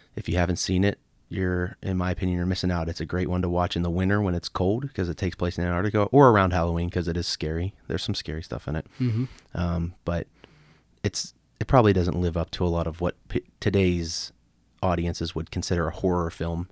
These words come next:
Speaker 1: I, I like it as, like, a sci-fi suspense thriller
Speaker 2: Yeah, I,
Speaker 1: kind
Speaker 2: I
Speaker 1: of.
Speaker 2: would, I would put it in that category a little bit more.
Speaker 1: But before all that, in my opinion, it's a mystery movie. It, you are
Speaker 2: Mm.
Speaker 1: trying to figure out what happened. Um, so, Greg, what's another one of yours that,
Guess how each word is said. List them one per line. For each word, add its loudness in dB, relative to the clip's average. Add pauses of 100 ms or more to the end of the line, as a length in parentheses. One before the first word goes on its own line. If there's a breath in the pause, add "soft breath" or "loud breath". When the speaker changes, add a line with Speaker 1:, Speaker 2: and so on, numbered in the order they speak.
(120)
Speaker 1:
I, -2 (100)
I -2
like -2
it -6
as, -8
like, -8
a -8
sci-fi -4
suspense -6
thriller 4
Speaker 2:
Yeah, -2
I, -2
Speaker 1:
kind -4
Speaker 2:
I 0
Speaker 1:
of. -6
Speaker 2:
would, -2
I 2
would 0
put -2
it -2
in -6
that -8
category -6
a -6
little -6
bit -8
more. 4
Speaker 1:
But -4
before 4
all 4
that, 2
in 0
my 2
opinion, 0
it's -4
a 0
mystery -2
movie. -6 (380)
It, -4 (140)
you 0
are 4
Speaker 2:
Mm. -4
Speaker 1:
trying -4
to -12
figure -6
out -8
what -6
happened. -8 (140)
Um, -2 (500 soft breath)
so, -2
Greg, 2
what's 0
another 2 (120)
one -2
of -4
yours 0
that, -4